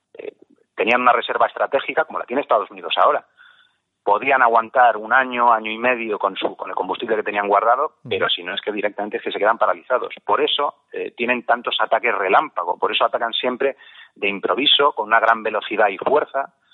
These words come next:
Speaker 1: porque
Speaker 2: Ujú.
Speaker 1: saben que si el, el ataque, por ejemplo, a Pearl Harbor les sale mal, y de hecho, em, <laughs> no les salió del todo bien,
Speaker 2: Ujú.
Speaker 1: pues tienen las de perder. La guerra tiene que ser muy rápida para Japón.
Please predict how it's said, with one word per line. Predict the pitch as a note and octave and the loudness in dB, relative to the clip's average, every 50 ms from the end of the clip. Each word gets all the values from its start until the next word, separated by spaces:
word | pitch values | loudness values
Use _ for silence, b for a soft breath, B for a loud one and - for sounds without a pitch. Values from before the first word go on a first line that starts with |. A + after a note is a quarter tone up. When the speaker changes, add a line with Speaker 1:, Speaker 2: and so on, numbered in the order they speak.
| b b b b b b b b _ _ _ _ _ _ _ | b b b b b b b b _ _ _ _ _ _ _
Speaker 1:
porque | - A2 - C3 G#2+ | 0 0 0 -2 -4
Speaker 2:
Ujú. | - - | -2 0
Speaker 1:
saben | A#2+ A#2+ C3+ C#3+ | 0 0 0 -2
que | - B2 G#2+ - - - - - - | -6 -6 -4 -2 -2 -2 -2 -4 -6
si | - G#2 G2+ G2 G2 G2 F#2+ G2 G2 F#2+ F#2+ F#2+ F#2+ F#2+ | -6 -8 -8 -8 -6 -6 -6 -6 -8 -8 -6 -6 -6 -6
el, | F#2 F#2 F#2+ F#2 F2 | -6 -6 -4 -4 -2
el | F#2 F#2 | -2 0
ataque, | F2+ - B2 B2+ C3 | 0 2 0 2 2
por | C3+ A#2+ | 0 0
ejemplo, | - C3+ B2 B2 | 0 -2 -4 -2
a | A2+ | 0
Pearl | - A2+ G#2 - | 0 -2 0 2
Harbor | - C#3 - A2 G2 - _ _ _ - | 2 2 2 -2 -6 -14 _ _ _ -14
les | G2 F#2+ F#2 F#2 F#2 - - | -8 -4 -4 -2 -2 0 2
sale | A2+ A#2 A#2 A#2 | 2 2 2 2
mal, | B2 C3+ C#3+ D#3 E3 - _ - | 2 2 0 0 -4 -12 _ -16
y | G2 F2 | -14 -8
de | E2 F2 | -6 -6
hecho, | F2+ - - - G#2 G2 G2 F#2 | -2 -2 0 0 2 0 0 -2
em, | E2 F2 E2+ E2 - - - - - - - | -4 -10 -14 -20 -20 -20 -20 -20 -20 -18 -8
<laughs> | - - G2+ - - - - - - - - - | -6 -4 -4 -4 -6 -12 -14 -14 -14 -14 -12 -4
no | A2+ A#2 B2 | 0 0 2
les | B2+ A#2+ - | 2 2 0
salió | C3 A2 A#2+ A#2+ A2 | 0 2 2 0 0
del | F#2+ F2+ F2+ - | -2 -4 -4 0
todo | A2+ A#2+ B2+ B2+ | 2 4 4 4
bien, | B2+ C3+ C3+ C#3+ D#3+ | 2 0 -4 -6 -6
Speaker 2:
Ujú. | - D#3+ C3+ B2+ C#3+ F#3 b b b b _ _ _ _ _ _ _ | -8 -8 -8 -8 -12 -16 b b b b _ _ _ _ _ _ _
Speaker 1:
pues | - A2 G#2+ G#2 G2 F#2+ F#2+ F#2 F2+ F2+ F2 E2+ E2 - | -2 0 0 2 2 0 0 0 0 0 0 -2 -4 -6
tienen | - G2 G2+ A#2 | -4 -2 0 2
las | B2+ C3 A#2 | 2 0 0
de | B2 - | 0 -2
perder. | F#2 F2 F#2 A#2 C3+ - | -2 -2 0 -2 -2 -2
La | G2+ F#2+ F2 | -4 -4 -2
guerra | G2+ A2 C#3 C#3+ | 0 0 0 0
tiene | - D3+ D3 | 0 -4 -6
que | C#3+ B2+ | -6 -4
ser | - D3 C3 | -4 -4 -4
muy | B2+ A#2+ A#2+ A#2 | -4 -6 -8 -4
rápida | G#2 A2 B2 - - F#2+ F2 - | -2 -2 -2 -2 -4 -10 -8 -4
para | E2+ E2 E2 | -4 -4 -4
Japón. | - - - - A2+ G#2+ | -4 -6 -6 -6 -6 -8